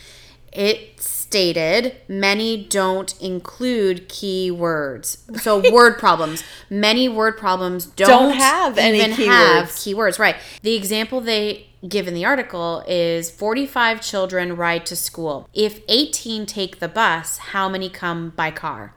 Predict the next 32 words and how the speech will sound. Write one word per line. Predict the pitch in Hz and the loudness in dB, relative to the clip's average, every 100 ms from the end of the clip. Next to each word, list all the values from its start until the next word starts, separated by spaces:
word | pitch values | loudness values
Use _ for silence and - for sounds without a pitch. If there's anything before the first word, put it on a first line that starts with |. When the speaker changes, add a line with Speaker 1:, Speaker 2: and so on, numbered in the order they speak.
| - | -20
Speaker 2:
See? | - - 180 175 214 269 311 | -18 -12 -4 -2 0 -2 -4
Speaker 1:
In | 294 | -2
Speaker 2:
There's | 214 208 | 2 4
Speaker 1:
that, | 214 208 - - | 4 0 -8 0
Speaker 2:
nothing. | 214 277 285 175 165 - - | 4 4 4 0 0 -10 -8
Speaker 1:
nothing. | 208 - - | -6 -6 -10
<laughs> | - | 0
Speaker 2:
It | 214 202 220 175 | 0 2 0 -2
<laughs> | - - - - - | -4 -18 -18 -20 -14
Speaker 1:
Really | 202 202 247 262 277 269 262 226 | -10 -2 0 2 4 2 0 -6
nothing. | 220 196 185 196 160 156 151 | -6 0 0 -2 -8 -10 -8
Truly | 202 214 - 214 208 | 2 2 4 2 2
Speaker 2:
Right. | |
Speaker 1:
nothing. | 196 180 180 165 165 | -2 -2 -4 -8 -6
The | 165 | -8
kids | 196 240 214 190 | -6 -6 -6 -10
really | 185 208 214 208 214 | -10 -8 -6 -6 -8
have | 214 202 202 - | -8 -8 -8 -6
to | 202 - | -10 -6
understand | 190 185 180 185 - 180 165 165 175 180 | -8 -6 -8 -8 -8 -6 -6 -8 -10 -2
what | 202 - | -2 -2
is | 202 | -8
going | 202 190 180 175 | -8 -6 -6 -4
on | 170 | -6
in | 170 | -6
that | 170 156 | -6 -8
problem | - 165 170 202 247 269 | -4 -4 -4 -4 -4 -4
Speaker 2:
Mm-hmm. | 202 196 208 208 226 | -6 -8 -8 -8 -8
Speaker 1:
to | - - 202 190 185 185 185 - | -10 -4 -2 0 0 -2 -4 -6
figure | - - 202 185 190 | -14 -6 -4 0 2
out | 202 269 247 226 220 202 | 6 6 6 2 -2 -8
what | 196 208 202 | -6 -4 -4